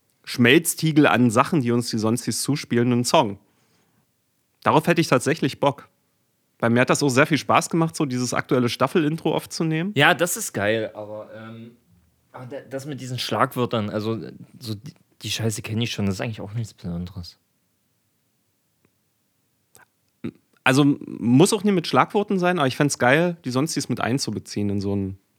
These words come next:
Speaker 1: Song mal.
Speaker 2: Ja, dann sollen sie selber, m-, was schicken. Eine Zeile.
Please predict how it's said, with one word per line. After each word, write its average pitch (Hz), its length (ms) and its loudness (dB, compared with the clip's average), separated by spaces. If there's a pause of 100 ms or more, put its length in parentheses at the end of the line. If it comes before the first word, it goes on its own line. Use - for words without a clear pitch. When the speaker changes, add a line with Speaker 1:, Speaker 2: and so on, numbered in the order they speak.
Speaker 1:
Song 107 340 -2
mal. 98 300 -6 (100)
Speaker 2:
Ja, 110 100 2
dann 107 220 -2
sollen 104 220 0
sie 98 100 -4
selber, 101 680 0 (380)
m-, 87 400 -16 (180)
was 120 180 -6
schicken. 139 300 -8 (300)
Eine 135 140 -4
Zeile. 135 380 -4